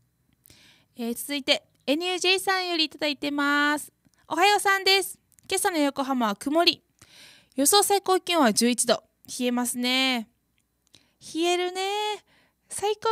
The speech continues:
が十一度なんてもう寒い。<laughs> もう寒い寒い。でもなんか都会の冬って感じですね。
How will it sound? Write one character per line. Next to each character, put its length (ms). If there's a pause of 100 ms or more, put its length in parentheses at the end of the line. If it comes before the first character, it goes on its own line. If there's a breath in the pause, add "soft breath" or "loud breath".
が 80
十 220
一 240
度 100
な 160
ん 80
て 160
も 500
う 60
寒 220
い。 260 (2000 loud breath)
<laughs> 40
も 160
う 80
寒 360
い 60
寒 360
い。 40 (1120 loud breath)
で 100
も 220 (180)
な 100
ん 20
か 80
都 160
会 260
の 100
冬 220
っ 20
て 200
感 180
じ 100
で 120
す 160
ね。 200